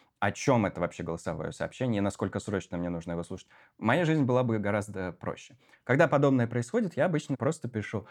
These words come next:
«К сожалению, мне не очень удобен подобный способ коммуникации. На будущее, если что, лучше так, так и так». Если люди, например, требуют от меня какие-то срочные ответы на волнующие их вопросы, я объясняю: «Вот как лучше задать этот вопрос, вот когда я смогу к нему вернуться,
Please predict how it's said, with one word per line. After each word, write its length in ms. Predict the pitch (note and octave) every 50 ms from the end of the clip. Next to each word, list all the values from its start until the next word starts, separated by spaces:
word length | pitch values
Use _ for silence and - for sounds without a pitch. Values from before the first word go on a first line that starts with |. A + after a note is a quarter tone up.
| - - _
«К 40 | _ -
сожалению, 600 | A2 G2 G#2+ B2+ D3 G#3 G3 F3+ D#3+ C#3+ C#3+ - _ _ _ _ _ -
мне 200 | G2 A2 C3+ C#3+
не 80 | C3
очень 240 | C3+ C3 B2+ - A2+
удобен 300 | G2+ G#2 A#2+ B2+ B2 A2
подобный 520 | - - A2+ F2+ G#2+ A2+ G#2+ G2+ F2+ F2 E2
способ 400 | - - - G#2+ - A2 F#2+ -
коммуникации. 640 | - G2+ F#2+ F2+ F2+ E2 - D2 B1+ - - - E2
На 100 | F2 F2
будущее, 460 | G2 E3 F#3+ F3+ E3+ - - C#3 A2+
если 200 | G2+ F#2+ - F2+
что, 300 | E2+ - - B2 B2 B2
лучше 320 | G#2 F#2+ A2 A2 - - D#2+
так, 280 | - C3 C#3+ C#3 -
так 200 | - G#2+ G#2+ - F#2+
и 40 |
так». 300 | F2 - - - - _ _
Если 260 | - B2 C3 B2+ C#3
люди, 200 | B2 A#2+ C3+ A#2
например, 380 | A2 F#2+ E2 - G2+ G#2 G2 F#2+
требуют 360 | - A2 A2 G#2+ F#2+ G2 F2+ -
от 100 | - -
меня 260 | F#2+ F#2+ F#2 F2+ E2+
какие-то 380 | - F2+ F2 - F#2 E2 -
срочные 500 | D#2+ - - A2 G#2 F2 - - E2+ E2 E2+
ответы 420 | E2+ - - G#2+ G#2+ F#2+ - - F2
на 180 | D#2+ E2 D#2+ - - - - - - - - _ _ _
волнующие 460 | F#2 G2+ G#2 G#2+ G#2 G2 F#2 - G2+
их 60 | -
вопросы, 360 | - G#2+ - - G#3 - - C3
я 80 | A#2
объясняю: 400 | A2+ A#2 A2+ A#2 - A2+ G2 F#2 - - - _
«Вот 160 | C3+ D3+ C#3+
как 160 | - - -
лучше 240 | A#2+ G#2+ - - G2+
задать 320 | F2+ G#2+ G#2 F#3 A#3 A#3
этот 220 | - G3+ - E3+ -
вопрос, 420 | D3 C3+ C3 - C3 B2+ B2 - - _ _
вот 140 | - A#2 G#2+
когда 220 | - G#2 F#2+ G2 F#2+
я 40 | F2+
смогу 320 | - - G2 F#2 F2+ E2+
к 80 | E2 -
нему 200 | F2+ F#2 F#2 F2+
вернуться, 580 | G#2 A2+ C3+ F#3 A3 A3 - - F3+ D#3+ D3